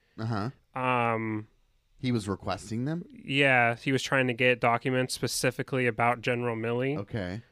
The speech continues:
Speaker 2: on his way out of office.
Speaker 1: Yeah.
Speaker 2: N-, not gonna speculate on
Speaker 1: Yeah, yeah,
Speaker 2: why
Speaker 1: yeah,
Speaker 2: he
Speaker 1: yeah,
Speaker 2: would
Speaker 1: yeah.
Speaker 2: need documents that pertained to his, uh, Secretary of Defense,
Speaker 1: Yeah.
Speaker 2: who was openly critical of him.
Speaker 1: Yeah.
Speaker 2: But, you know,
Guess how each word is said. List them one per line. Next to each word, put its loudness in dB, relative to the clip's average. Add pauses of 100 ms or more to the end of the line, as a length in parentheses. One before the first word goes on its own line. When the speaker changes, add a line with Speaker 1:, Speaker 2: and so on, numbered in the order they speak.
(100)
Speaker 2:
on 2
his 2
way 4
out 4
of 0
office. 0
Speaker 1:
Yeah. 0 (1700)
Speaker 2:
N-, -2
not 6
gonna 4
speculate 4
on 8
Speaker 1:
Yeah, 6
yeah, 4
Speaker 2:
why 8
Speaker 1:
yeah, 6
Speaker 2:
he 6
Speaker 1:
yeah, 6
Speaker 2:
would 8
Speaker 1:
yeah. 2
Speaker 2:
need 4
documents 4
that 2
pertained -2
to -2
his, 0
uh, 2
Secretary 0
of 0
Defense, -2
Speaker 1:
Yeah. -2 (200)
Speaker 2:
who 0
was 4
openly 4
critical 2
of 2
him. 4
Speaker 1:
Yeah. -8
Speaker 2:
But, 8
you 4
know, 2